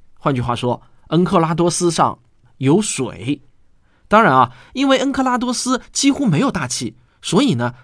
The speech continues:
它的表面温度是极其寒冷的，水当然只能以冰的形式存在。但是存在水冰，这已经是一个极为重大的发现了。假如恩克拉多斯也像欧罗巴一样，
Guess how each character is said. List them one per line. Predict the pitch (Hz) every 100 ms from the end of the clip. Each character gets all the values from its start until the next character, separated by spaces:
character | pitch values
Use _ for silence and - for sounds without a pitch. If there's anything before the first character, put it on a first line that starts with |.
| -
它 | -
的 | 277
表 | - 123
面 | 110 147
温 | 185 226
度 | 233
是 | 190 139
极 | 123 135
其 | 247 -
寒 | 131 120 135
冷 | 107 90
的， | 87 - _ _
水 | - 131 95 -
当 | 131
然 | 127 123
只 | -
能 | 101 127
以 | 120 101 _
冰 | 202 190
的 | 208
形 | 123 92 104
式 | -
存 | 92 92 92
在。 | 110 - _ _ _ - -
但 | 277
是 | 277 277
存 | 202 190
在 | 285
水 | - - 107
冰， | 151 240 254 _ -
这 | 226
已 | 156 110
经 | 190 240
是 | - 170
一 | 156
个 | 156
极 | 127 - 180
为 | 254 147
重 | 151 226
大 | 131 123
的 | 107
发 | - 120
现 | 139 110
了。 | 87 _ _ _ _ _ _
假 | 160 131
如 | 147 226
恩 | 240
克 | 262
拉 | 240 233
多 | 220
斯 | 220 233 240 226 _
也 | 127
像 | 120 185 -
欧 | 233
罗 | 233 214
巴 | 226 254
一 | 135
样， | 120 110